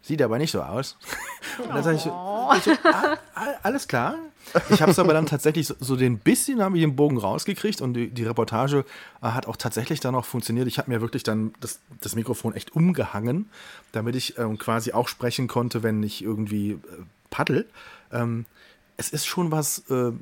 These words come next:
Speaker 1: was Anstrengendes, aber Spannendes. Also das muss ich ehrlich sagen. Das war eine sehr, sehr bunte Geschichte, zu der ich, äh, gnadenhaft gezwungen wurde, weil ich hätte, glaub ich, nie zugesagt, wenn sie mir gesagt hätten, „Hier, mach mal einen Selbsttest.“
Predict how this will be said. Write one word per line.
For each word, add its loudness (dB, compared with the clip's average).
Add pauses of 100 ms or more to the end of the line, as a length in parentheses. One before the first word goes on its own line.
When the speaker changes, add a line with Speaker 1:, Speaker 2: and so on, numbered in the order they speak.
(140)
Speaker 1:
was -2
Anstrengendes, 0
aber -2
Spannendes. -8
Also -2
das 0
muss 2
ich -6
ehrlich -4
sagen. -8
Das -4
war 2
eine 2
sehr, 2 (340)
sehr 0
bunte 2
Geschichte, -4
zu -4
der 2
ich, -4
äh, 0 (160)
gnadenhaft -2
gezwungen -2
wurde, -4
weil -4
ich -8
hätte, -2
glaub -4
ich, -10
nie -4
zugesagt, -4
wenn -4
sie -6
mir -2
gesagt -4
hätten, -4
„Hier, -2
mach -2
mal -2
einen -6
Selbsttest.“ -6